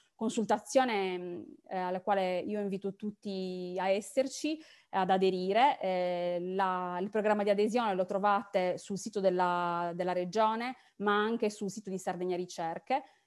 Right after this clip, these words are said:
Io sono a disposizione con i miei recapiti email e di telefono che appunto trovate nel calcio alla mail che avete ricevuto nell'invito di oggi,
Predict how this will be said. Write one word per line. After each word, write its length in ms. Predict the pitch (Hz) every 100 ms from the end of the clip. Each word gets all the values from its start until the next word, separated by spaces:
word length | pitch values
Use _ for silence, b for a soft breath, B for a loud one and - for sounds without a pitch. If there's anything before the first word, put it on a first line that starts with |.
| -
Io 140 | 240
sono 200 | 269 226
a 20 |
disposizione 560 | 202 202 190 190 220 196
con 140 | 196
i 100 | 185
miei 240 | 185 185 180
recapiti 460 | 180 185 180 185
email 480 | 190 202 202 185 185
e 420 | 180 180 175 175 175
di 120 | 185
telefono 500 | 190 190 214 196 180
che 300 | 185 180 180
appunto 220 | 180 185
trovate 340 | 175 180 185 185
nel 140 | 180
calcio 240 | 190 185
alla 120 | 180 180
mail 200 | 190 190
che 80 |
avete 240 | 180 175 185
ricevuto 720 | 180 - 180 190 - 185 180
nell'invito 480 | 185 185 185 185 185
di 140 | 220
oggi, 480 | 262 302 277 254